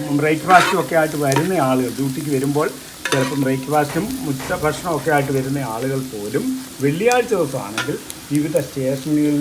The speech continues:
നിന്നൊക്കെ, ആ, എന്താണ് ഈ കഞ്ഞിയും കടലയും കഴിക്കാനായിട്ട്. ഞാനിത്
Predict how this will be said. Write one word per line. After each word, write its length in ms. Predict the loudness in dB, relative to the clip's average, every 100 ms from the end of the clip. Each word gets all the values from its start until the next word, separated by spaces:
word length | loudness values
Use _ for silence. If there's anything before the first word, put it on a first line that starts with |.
| 2
നിന്നൊക്കെ, 520 | 2 0 -6 2 2 2 -4 -14 -6 2
ആ, 20 | 4
എന്താണ് 240 | 6 6 4
ഈ 20 | 2
കഞ്ഞിയും 360 | 0 2 -2 2
കടലയും 300 | 2 2 -2 -4
കഴിക്കാനായിട്ട്. 560 | -8 -6 -6 -6 -6 -2
ഞാനിത് 280 | 0 0 -2